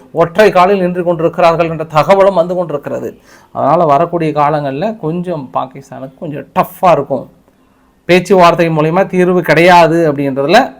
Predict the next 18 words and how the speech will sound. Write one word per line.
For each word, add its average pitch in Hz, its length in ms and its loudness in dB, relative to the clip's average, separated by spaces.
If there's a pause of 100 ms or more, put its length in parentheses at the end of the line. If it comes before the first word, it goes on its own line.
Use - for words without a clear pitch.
(140)
ஆப்கானிஸ்தான் 170 640 0
தெளிவா 180 380 4
இருக்காங்க. 156 520 2 (220)
So, 165 200 -2
பொறுத்திருந்து 160 440 0
பார்க்கலாம். 127 440 -4
அது 165 360 -2
சம்பவம் 151 440 -4
நம்பர் 131 340 -4 (300)
ஒன்று. 127 440 -6 (340)
இந்த 196 240 0
பக்கம் 214 340 4
அப்படியே 170 300 4
பங்களாதேஷ் 175 540 2
பக்கம் 143 240 -4
வந்தோம் 135 200 -4
அப்படின்னா, 131 500 -6 (440)
ஆஹ், 131 460 -4